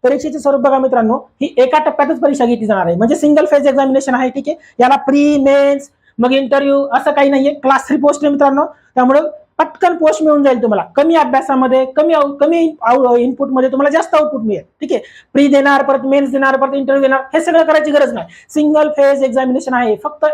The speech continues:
एकच स्टेज म्हणजे प्री only. एका स्टेजवरती तुमचं सिलेक्शन होणार आहे. तर त्याच्यामध्ये तुम्हाला सब्जेक्ट काय काय आहेत बघा, तर मराठी आहे, इंग्रजी आहे,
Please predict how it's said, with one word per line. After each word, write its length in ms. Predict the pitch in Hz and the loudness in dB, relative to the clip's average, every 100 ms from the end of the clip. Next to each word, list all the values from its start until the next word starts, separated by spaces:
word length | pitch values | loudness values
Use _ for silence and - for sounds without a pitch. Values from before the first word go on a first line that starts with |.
| 302 | 0
एकच 380 | 254 254 277 | -2 2 0
स्टेज 300 | 277 262 220 | 2 0 0
म्हणजे 320 | 214 220 226 277 | 0 0 2 0
प्री 340 | 277 330 330 | 0 2 4
only. 440 | 302 277 262 294 - _ - - | 2 0 -2 -4 -6 _ -20 -2
एका 280 | 226 240 311 | 0 2 -2
स्टेजवरती 480 | 311 277 277 285 311 | 0 0 2 0 -2
तुमचं 340 | 294 254 285 | -4 0 -2
सिलेक्शन 380 | 294 277 269 294 | 0 -2 0 0
होणार 240 | 269 269 | 0 0
आहे. 160 | 277 269 | 0 -4
तर 360 | - _ - | -6 _ -4
त्याच्यामध्ये 380 | 247 262 294 302 | -2 0 2 2
तुम्हाला 280 | 302 294 302 | 2 2 2
सब्जेक्ट 260 | 247 302 311 | 2 0 2
काय 120 | 302 | 2
काय 120 | 302 | 2
आहेत 140 | 285 | 0
बघा, 120 | 277 302 311 | 0 -2 -4
तर 80 | 254 | -2
मराठी 440 | 240 254 262 269 294 | 0 2 0 0 0
आहे, 240 | 277 285 - _ _ | 0 -2 -6 _ _
इंग्रजी 440 | 240 254 285 269 302 | -2 0 0 0 0
आहे, 240 | 302 277 | 0 -2